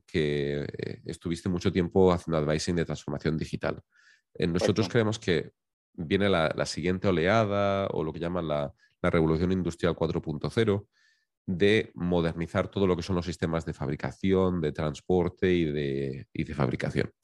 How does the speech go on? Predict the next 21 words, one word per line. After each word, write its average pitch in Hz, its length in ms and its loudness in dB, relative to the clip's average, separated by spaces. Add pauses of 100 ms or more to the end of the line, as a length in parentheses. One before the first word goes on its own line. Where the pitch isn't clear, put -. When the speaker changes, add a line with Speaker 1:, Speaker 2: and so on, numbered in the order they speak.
(520)
Speaker 1:
Entonces, - 380 4
eso 104 200 4
es - 160 -2
tremendamente 110 640 4
interesante 95 580 -2
porque - 260 -6
la 71 140 0
mayoría 73 540 2
de 104 80 4
los - 140 -2
problemas, 90 340 -2
por - 100 -8
ejemplo, 85 260 -2
que 82 100 -2
tenemos 85 360 0
de 80 80 0
energía 82 460 -2
y - 20 0
de 71 100 -2
cambio 85 300 -4
climático 85 640 -4